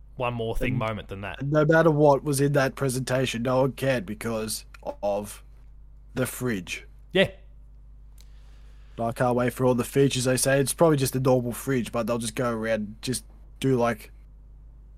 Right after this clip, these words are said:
Speaker 2: some tech savvy, like,
Speaker 1: It'll be,
Speaker 2: Forza,
Speaker 1: it'll be
Speaker 2: Forza
Speaker 1: so
Speaker 2: Horizon
Speaker 1: advanced.
Speaker 2: thing and just, it's like, "Oh, we scanned, we scanned millions of fridges to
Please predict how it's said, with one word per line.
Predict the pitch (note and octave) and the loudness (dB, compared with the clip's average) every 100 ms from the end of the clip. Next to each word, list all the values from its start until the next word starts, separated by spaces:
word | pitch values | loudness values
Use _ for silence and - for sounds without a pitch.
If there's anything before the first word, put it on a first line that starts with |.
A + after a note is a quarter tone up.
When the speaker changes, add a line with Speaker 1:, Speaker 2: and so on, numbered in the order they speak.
| - - C3 | -18 -14 -6
Speaker 2:
some | - A#2+ | -2 -2
tech | G#2+ D3+ C3 | -2 0 0
savvy, | - C#3+ B2+ B2+ B2 | 2 2 2 2 0
like, | A#2+ A#2+ | 0 0
Speaker 1:
It'll | C#3+ | 0
be, | D3 | -2
Speaker 2:
Forza, | C3+ - C#3+ C#3+ C#3 | -4 0 4 4 4
Speaker 1:
it'll | C#3 | 4
be | - - | 0 2
Speaker 2:
Forza | D#3+ D3+ | 4 6
Speaker 1:
so | D3 C#3 B2+ | 6 6 6
Speaker 2:
Horizon | C3 C#3 C#3 | 6 4 0
Speaker 1:
advanced. | - | 0
Speaker 2:
thing | C#3+ C3+ | 2 2
and | C3 | 0
just, | C3+ - - - - - - - - - | -2 -6 -16 -20 -20 -20 -20 -20 -20 -8
it's | C#3 | -2
like, | B2 A#2+ - - | -2 -4 -12 -4
"Oh, | C3+ C3 | 0 2
we | C3 | 2
scanned, | - - C#3+ C#3+ C#3 B2+ - | 0 2 2 2 0 -4 -4
we | |
scanned | C3 - C#3+ C#3 C3+ | -4 0 2 4 4
millions | D3 D#3 D3+ C3+ | 4 6 4 2
of | |
fridges | - D3 D3 C3 A#2 | 0 2 2 2 -2
to | B2 | -6